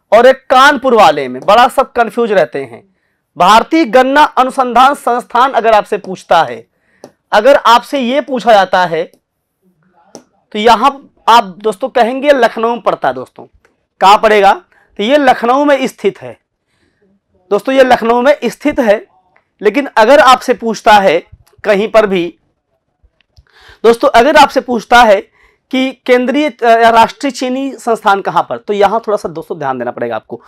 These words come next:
ये पड़ता लखनऊ उत्तर प्रदेश में, लखनऊ, लखनऊ उत्तर प्रदेश, लखनऊ उत्तर प्रदेश। और इसकी दोस्तों स्थापना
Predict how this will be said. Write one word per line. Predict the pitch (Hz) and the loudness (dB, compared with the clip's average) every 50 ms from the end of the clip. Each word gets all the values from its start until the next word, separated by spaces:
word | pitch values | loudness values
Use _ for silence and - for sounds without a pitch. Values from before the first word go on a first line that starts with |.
| - - - _ _ - | -20 -20 -20 _ _ -4
ये | 202 233 302 320 | 0 2 2 2
पड़ता | 254 294 254 247 262 | 2 2 2 2 2
लखनऊ | 240 240 190 226 233 247 | 2 0 0 0 0 0
उत्तर | 254 - - 226 | -2 -2 -4 -4
प्रदेश | 196 196 196 208 196 - | -4 -2 -2 -2 -2 -2
में, | 214 214 277 349 _ _ _ _ _ _ _ _ _ _ - - _ _ _ _ _ _ - 165 | -4 -4 -4 -6 _ _ _ _ _ _ _ _ _ _ -20 -20 _ _ _ _ _ _ -6 -2
लखनऊ, | 180 196 220 226 - 254 254 240 202 196 226 - _ _ _ _ _ - - _ _ _ _ _ _ _ _ - - - - _ _ _ - - - 147 | 0 2 2 2 2 0 0 2 2 0 -2 -6 _ _ _ _ _ -20 -20 _ _ _ _ _ _ _ _ -20 -20 -20 -20 _ _ _ -20 -16 -12 -4
लखनऊ | 160 190 220 - - 247 240 240 254 269 | 0 0 0 0 0 -2 0 0 0 0
उत्तर | 269 254 - - 285 254 | -2 -4 -2 0 0 0
प्रदेश, | - 254 240 254 269 330 - - - - - _ _ - - _ _ _ _ _ _ _ _ _ _ - - _ _ _ _ - - _ _ _ - - - 160 | 0 2 2 4 2 2 2 -4 -16 -20 -20 _ _ -20 -20 _ _ _ _ _ _ _ _ _ _ -20 -20 _ _ _ _ -20 -20 _ _ _ -20 -18 -12 -6
लखनऊ | 165 185 214 214 - 240 233 233 240 233 254 285 330 _ _ _ _ _ _ _ _ _ _ _ _ _ _ _ _ _ _ _ _ _ _ _ _ _ _ _ _ _ _ - | -2 0 0 0 0 -2 -2 0 0 0 0 -2 -8 _ _ _ _ _ _ _ _ _ _ _ _ _ _ _ _ _ _ _ _ _ _ _ _ _ _ _ _ _ _ -8
उत्तर | 220 214 - - 254 247 | -8 -6 -4 -2 -2 -2
प्रदेश। | 208 240 214 233 254 277 302 - - - - - _ _ _ _ _ _ _ _ - - _ _ _ _ _ _ _ - - _ _ _ _ - - - | -2 -2 2 4 4 4 4 2 -4 -14 -20 -20 _ _ _ _ _ _ _ _ -20 -20 _ _ _ _ _ _ _ -20 -20 _ _ _ _ -12 -2 2
और | 208 214 233 | 2 2 2
इसकी | - 254 233 - - - 269 277 285 277 - - _ - | 0 -4 -10 -10 -10 -8 -8 -8 -8 -8 -10 -14 _ -12
दोस्तों | 208 202 - - - - - 214 | -12 -10 -8 -8 -6 -4 -2 -4
स्थापना | 208 - - - 214 214 214 208 196 185 | -4 -4 -2 0 0 0 -2 -2 0 0